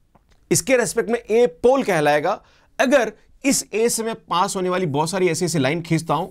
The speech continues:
और ये सभी, अ, यहां पे ऐसे हमारे पास आर पॉइंट्स निकलेंगे, और ये आर पॉइंट कैसे निकलेगा, इस कंडीशन से कि एआर is equal to two A P A Q upon A P plus A Q। अगर ये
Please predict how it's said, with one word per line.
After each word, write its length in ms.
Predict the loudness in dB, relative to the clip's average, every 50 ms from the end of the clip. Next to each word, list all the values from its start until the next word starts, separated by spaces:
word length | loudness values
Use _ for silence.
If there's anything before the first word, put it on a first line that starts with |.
| -2
और 240 | 0 0 0 0 -2 -4 -2
ये 280 | 0 2 2 2 2
सभी, 380 | 0 0 0 0 0 -2 -2 -6 -6 0
अ, 140 | 2 2 4
यहां 200 | 4 2 0 0
पे 100 | 0 0
ऐसे 200 | -2 -2 -2 0
हमारे 240 | 0 2 0 0 0
पास 200 | 0 -2 -2 -2 0
आर 140 | 0 0 0
पॉइंट्स 340 | 0 0 -2 -2 -2 -4 -4
निकलेंगे, 400 | -4 -2 0 0 0 0 -2 -4 -8 -14 -12 -4 0
और 120 | 2 2
ये 260 | 4 4 2 2 0 -2 -2
आर 160 | 0 0 0 2
पॉइंट 240 | 0 0 0 0
कैसे 200 | -2 -2 -2 0
निकलेगा, 300 | -2 0 0 0 0 0
इस 120 | -2 -2 -2
कंडीशन 460 | 0 0 2 2 0 0 -2 -6 -6
से 140 | -6 -8 -10 -10 -14 -20 -20 _ -6 -6
कि 140 | -4 -2 0
एआर 340 | 2 4 4 4 4 2 2
is 120 | 0 -2
equal 240 | -4 -4 -4 -4 -4
to 80 | -4 -6 -6 _ 0
two 140 | 2 2 0 0 2 2
A 120 | 2 2 2 0
P 140 | -2 -4 -6 -6 -10 _ -2 0
A 160 | 0 0 0 0 -2
Q 140 | -2 -2 -4 -6 _ _ _ _ -4
upon 240 | 0 2 2 2 2 2 0
A 80 | 0 0
P 100 | -2 -6 -4
plus 180 | -2 -4 -2 -2
A 80 | -4 -4 -4
Q। 60 | -6 -6 -2
अगर 240 | 0 2 2 0 0 -2 -12 -12
ये 420 | -8 -4 0 0 0 0 -2 -6